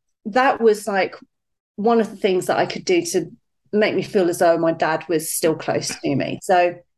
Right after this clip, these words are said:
that was fine, that made me relax a little bit. That was something that could take my mind off things for a little while. And because I wasn't sleeping, it was like, "Okay, let's just do something that's,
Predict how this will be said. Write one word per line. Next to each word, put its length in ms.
that 200
was 200
fine, 540
that 380
made 480
me 680
relax 480
a 40
little 280
bit. 200
That 180
was 120
something 420
that 160
could 160
take 220
my 120
mind 320
off 160
things 320
for 100
a 40
little 320
while. 320
And 260
because 260
I 80
wasn't 340
sleeping, 440
it 100
was 140
like, 240
"Okay, 300
let's 240
just 340
do 160
something 460
that's, 440